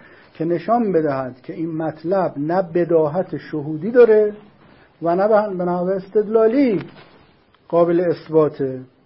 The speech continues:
چرا؟ We can never demonstrate the necessity of a cause to every new existence or new modification of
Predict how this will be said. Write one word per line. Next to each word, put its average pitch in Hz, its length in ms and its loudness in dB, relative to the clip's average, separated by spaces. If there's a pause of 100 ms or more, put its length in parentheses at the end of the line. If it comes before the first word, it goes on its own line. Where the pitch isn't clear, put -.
(920)
چرا؟ 214 420 6 (320)
We 185 120 -2
can 156 320 0
never 170 340 4
demonstrate 151 720 -6
the 143 100 -6
necessity 147 640 -6
of 143 140 -6
a 135 60 -8
cause 214 480 4 (440)
to 170 80 -8
every 170 400 4
new 160 160 0
existence 220 760 -2
or 160 140 0
new 190 280 0
modification 160 960 -2
of 143 40 -6